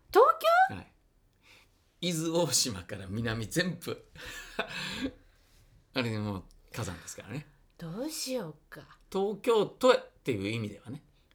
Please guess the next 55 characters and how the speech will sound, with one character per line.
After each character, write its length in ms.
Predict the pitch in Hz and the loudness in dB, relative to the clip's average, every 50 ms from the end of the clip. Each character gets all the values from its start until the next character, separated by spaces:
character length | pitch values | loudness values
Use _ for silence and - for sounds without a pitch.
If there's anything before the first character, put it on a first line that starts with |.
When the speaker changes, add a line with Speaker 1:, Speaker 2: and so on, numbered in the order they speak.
| _ _ _ _ _ _ _ _ | _ _ _ _ _ _ _ _
Speaker 2:
た 120 | - 302 | 2 4
だ 160 | 302 208 156 139 | 4 4 6 8
ま 320 | 156 151 123 - - - | 10 10 10 8 4 -4
あ、 480 | - - - - - - _ _ _ 190 | -16 -20 -20 -20 -20 -20 _ _ _ -2
ね、 300 | 208 165 - - - _ _ _ _ _ _ _ _ - | -2 -2 -4 -6 -12 _ _ _ _ _ _ _ _ -2
そ 140 | - 208 | 4 6
う 40 | 214 | 6
い 20 | 233 | 6
う 0 | |
意 20 | 233 220 | 6 4
味 40 | |
で 120 | 156 139 123 | 2 2 2
言 140 | 127 131 127 | 2 2 0
う 40 | |
と、 320 | 120 - 170 135 98 170 170 | 4 4 6 6 6 2 -2
Speaker 1:
う 40 | 190 202 196 | -8 -10 -8
ん。 40 | 180 | -4
Speaker 2:
そ 160 | 170 160 160 | 0 2 2
の、 160 | 156 147 151 | 2 2 0
い 120 | - 202 240 | 4 4 6
わ 60 | 277 | 6
ゆ 60 | 285 | 6
る 80 | 202 - | 4 4
都 140 | 185 226 | 4 4
内、 400 | 240 226 170 127 113 147 - - - - | 6 6 4 4 2 -2 -6 -10 -2 0
都 120 | 202 202 | 2 4
内 220 | 202 175 156 139 | 4 4 4 2
っ 60 | 117 143 | 0 -2
て 80 | 135 | -4
い 20 | 120 | -2
う 40 | |
か、 140 | - 117 110 | -2 -2 0
Speaker 1:
う 40 | 110 | 0
ん。 40 | 110 | -2
Speaker 2:
あ 40 | 110 | -4
の、 60 | 113 | -2
二 180 | 135 165 202 196 | -2 0 0 0
十 320 | 175 170 160 151 139 123 | 0 2 2 2 0 -2
三 320 | 117 - 151 143 143 139 135 | -4 -2 0 0 0 0 -2
区 260 | - 156 165 - - - | -2 -4 -4 -4 -8 -10
Speaker 1:
う 60 | 202 | -10
ん。 240 | 226 262 240 196 156 156 | -8 -8 -8 -8 -6 -4
Speaker 2:
内 240 | - 143 135 254 - | -2 0 0 0 0
と 120 | - 127 | -2 -2
か 400 | 247 - 220 214 143 - - - - - - - _ _ _ _ - | 2 4 4 4 4 2 0 -6 -18 -20 -20 -20 _ _ _ _ -2
に 120 | 240 262 | 0 0
は 80 | 208 123 | 2 2
な 200 | 101 104 120 262 | 0 0 0 0
い 80 | 269 | 0
ん 40 | - | -2
で 80 | - - | -4 -8
す 80 | - | -12
け 80 | - - | -12 -12
ど 60 | - | -12
ね。 100 | 165 208 | -12 -12